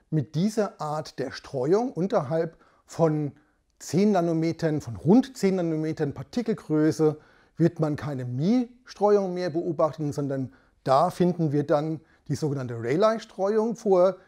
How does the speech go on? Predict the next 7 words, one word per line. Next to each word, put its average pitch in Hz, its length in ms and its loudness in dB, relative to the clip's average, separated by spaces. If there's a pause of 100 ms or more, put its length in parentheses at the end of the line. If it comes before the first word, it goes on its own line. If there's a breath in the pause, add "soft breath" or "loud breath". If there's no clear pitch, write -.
(260 soft breath)
die 180 400 2 (140)
keine 180 720 0 (960 soft breath)
Informationen 170 840 2
mehr 175 300 -2
über 156 160 2
die 117 220 -4
Winkelverteilung 165 1080 0